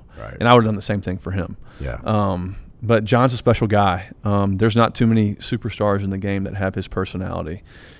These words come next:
Speaker 2: and which is the personality of someone who doesn't think they're a superstar. Like,
Speaker 1: Yeah.
Speaker 2: they know it, but they don't show it.
Speaker 1: Right.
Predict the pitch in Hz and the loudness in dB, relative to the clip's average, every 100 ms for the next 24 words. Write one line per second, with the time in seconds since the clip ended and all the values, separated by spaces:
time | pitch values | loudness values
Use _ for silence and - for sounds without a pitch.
0 | - - 95 95 92 95 - 107 101 107 | -16 -6 -4 -2 -4 -8 -8 -4 -2 -2
1 | 98 98 104 - 101 101 101 98 98 95 | -4 -2 -2 0 -2 0 0 0 -2 -4
2 | - - - - - - - - - - | -8 -20 -20 -20 -20 -20 -20 -20 -20 -6
3 | 127 110 104 107 104 - - 101 92 87 | 0 0 0 0 0 -2 -6 -6 -2 -4
4 | 87 - 87 - - - 95 113 _ - | -4 -8 -10 -10 -8 -6 -8 -12 _ -4
5 | 107 - 123 123 123 120 156 175 - 113 | -4 0 0 2 4 6 6 6 0 0
6 | 113 110 - - 110 92 87 - - - | 2 0 -2 -2 0 2 -2 -8 -20 -12
7 | 120 113 | -8 -8